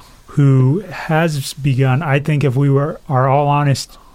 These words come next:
to some degree, we've all become desensitized. How do we resensitize ourselves to those biblical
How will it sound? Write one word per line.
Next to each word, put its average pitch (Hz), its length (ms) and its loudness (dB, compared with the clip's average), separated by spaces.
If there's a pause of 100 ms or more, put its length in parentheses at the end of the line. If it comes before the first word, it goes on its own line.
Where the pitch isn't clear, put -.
(180)
to 139 120 -2
some 160 300 0
degree, 131 260 2
we've 131 220 2
all 151 340 0
become 135 340 -2
desensitized. 117 880 -4 (560)
How 170 220 -2
do 208 140 0
we 196 140 2
resensitize 165 920 -2
ourselves 135 520 -2 (200)
to 170 560 0 (140)
those 143 240 0
biblical 139 840 0